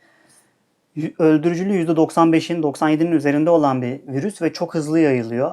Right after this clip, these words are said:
covid de, e, yayılımı gerçekten güçlü bir virüstü. Ancak, e, burada öldürücülüğün çok yüksek olması aslında tabloyu çok daha dramatikleştiriyor. Virüsün çıkış noktası ise, e, tabii ki biz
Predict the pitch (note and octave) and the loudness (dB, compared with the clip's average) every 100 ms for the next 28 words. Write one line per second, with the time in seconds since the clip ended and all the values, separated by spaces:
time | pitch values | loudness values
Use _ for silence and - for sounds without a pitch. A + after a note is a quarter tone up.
0 | - E3+ E3 E3 D3 C3 - - _ - | 0 2 2 2 2 0 -2 -14 _ -8
1 | C3 C3 C3+ C#3 C#3 C3 B2+ C#3+ C3+ B2+ | -2 0 2 2 0 0 -2 -2 -4 -4
2 | B2+ D3+ C3 B2+ B2+ - G#3+ G3 D#3 E3 | -4 -6 -4 -4 -6 -6 -2 0 2 2
3 | D#3+ - - - _ D3+ C#3+ D3 E3 E3 | 0 -12 -20 -20 _ -2 0 2 4 6
4 | F3 - D#3+ D3 D#3 D#3 E3+ F#3 F3+ E3 | 6 6 2 4 4 4 0 0 0 0
5 | E3 - F3 D#3+ C#3+ C#3 C3 G3 G#3 - | -2 0 2 4 4 0 -2 -2 -4 -6
6 | _ _ - C#3+ B2+ D3+ E3 F3 - - | _ _ 2 2 2 2 4 4 2 -12
7 | _ _ _ _ _ _ _ - D3 D3 | _ _ _ _ _ _ _ -2 0 2
8 | E3+ E3+ F#3 - D3+ D#3+ C#3+ C#3+ C#3+ D#3 | 0 0 -4 0 2 2 2 2 0 -2
9 | D3 C#3 - D#3 E3 C#3+ F#3 - C#3+ F3 | -2 -4 -4 2 2 2 -2 -6 0 2
10 | G3+ A#3+ - F#3 A#3 G#3 F#3+ C4+ E3 - | 4 2 0 0 0 2 2 2 -2 -2
11 | D3+ C#3+ G3 A3+ B3 _ _ B3+ D3+ C3+ | -2 0 2 2 -2 _ _ -10 -6 -4
12 | C3+ E3 E3 D#3+ D#3 D3+ F#3 | -2 -2 -2 -4 -4 -4 -8